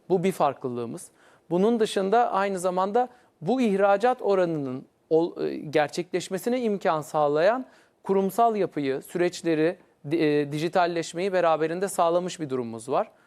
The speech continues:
Bundan ötesinde de daha fazlasını isteyecek bir arzumuz, isteğimiz, bir, e, bu konuda, e, daha fazla bir azmimiz var.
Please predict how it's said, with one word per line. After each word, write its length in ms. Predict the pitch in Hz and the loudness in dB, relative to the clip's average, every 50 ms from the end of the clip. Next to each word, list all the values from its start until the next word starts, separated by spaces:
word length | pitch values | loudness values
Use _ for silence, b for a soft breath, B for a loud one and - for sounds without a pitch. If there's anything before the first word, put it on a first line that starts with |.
| b b b - | b b b -4
Bundan 280 | 170 185 190 233 269 | -2 0 0 2 2
ötesinde 580 | 277 240 - 226 196 - - 190 185 196 202 214 | 0 0 -2 -4 -6 -4 -4 -2 0 0 2 2
de 200 | 262 277 285 285 _ - | 2 0 0 -4 _ -2
daha 200 | 170 175 196 240 | -2 0 0 2
fazlasını 480 | 214 226 208 185 175 170 - - 175 165 | 2 2 0 0 0 -6 -8 -6 -8 -8
isteyecek 500 | 151 - - 175 170 180 233 233 208 185 | -8 -8 -8 -8 -2 -2 -2 -2 -2 -2
bir 180 | 196 202 208 b b b b b | -2 -2 -2 b b b b b
arzumuz, 520 | - 160 165 170 165 185 190 208 208 185 175 | 0 2 2 2 0 0 -2 -2 -2 -4 -6
isteğimiz, 580 | 175 - - - 165 160 151 160 170 - - | -8 -8 -4 -2 -2 -2 -2 -2 -6 -6 -4
bir, 260 | 160 156 156 147 - | -2 -2 -2 -2 -2
e, 480 | - 151 147 143 143 143 143 143 139 143 | -2 0 2 2 4 4 4 2 0 -2
bu 60 | 160 | -4
konuda, 520 | 156 - 160 143 143 143 151 175 185 196 190 B B B B B - | -2 -2 -2 -2 -2 -2 0 0 0 0 -2 B B B B B -4
e, 380 | - 147 147 143 143 139 143 147 147 151 | -2 0 2 2 2 0 0 -2 0 0
daha 220 | 156 151 180 180 | 0 2 2 0
fazla 560 | 151 156 147 143 143 160 190 190 196 196 - - | 0 0 -2 -2 0 0 0 0 0 -2 -6 -8
bir 180 | - - 160 160 | -6 -2 0 0
azmimiz 500 | 170 156 165 170 170 170 165 151 127 123 | 0 0 -2 -4 -2 -2 -2 -4 -4 -4
var. 260 | 123 143 190 - - | -2 -2 -2 -4 -6